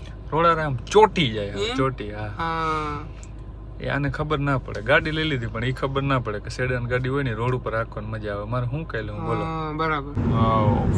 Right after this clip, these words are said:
Speaker 1: ફીલ તો હે, ગાઈસ. ગાડીમાં ફીલ તો હે, ભાઈ. એટલે, ફ્યુલ નહીં હો, આમ હાંકવાની મજા આવે એમ. ફ્યુલ તો હે જ ગાડીમાં.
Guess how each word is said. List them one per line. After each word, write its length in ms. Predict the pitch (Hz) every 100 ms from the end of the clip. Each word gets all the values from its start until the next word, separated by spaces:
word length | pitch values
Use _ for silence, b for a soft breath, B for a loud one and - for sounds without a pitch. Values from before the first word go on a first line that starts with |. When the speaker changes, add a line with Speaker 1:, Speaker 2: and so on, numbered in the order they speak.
| -
Speaker 1:
ફીલ 220 | 135 143
તો 160 | 110 139
હે, 160 | 120
ગાઈસ. 520 | 113 110 107 - - - - 113
ગાડીમાં 480 | 110 110 104 107
ફીલ 180 | 120 120
તો 140 | 110 113
હે, 140 | 110
ભાઈ. 480 | 110 110 110 131 135 113 110 - 135
એટલે, 140 | -
ફ્યુલ 560 | - - - 160 170 185
નહીં 180 | 180 180
હો, 60 | - - 147 147
આમ 120 | 131 113 - - - -
હાંકવાની 360 | 113 - 139 120
મજા 260 | 120 120
આવે 160 | - -
એમ. 840 | - - - - - - - -
ફ્યુલ 220 | - 156 170
તો 140 | 190
હે 180 | 175 196
જ 120 | -
ગાડીમાં. 640 | 170 - - - - -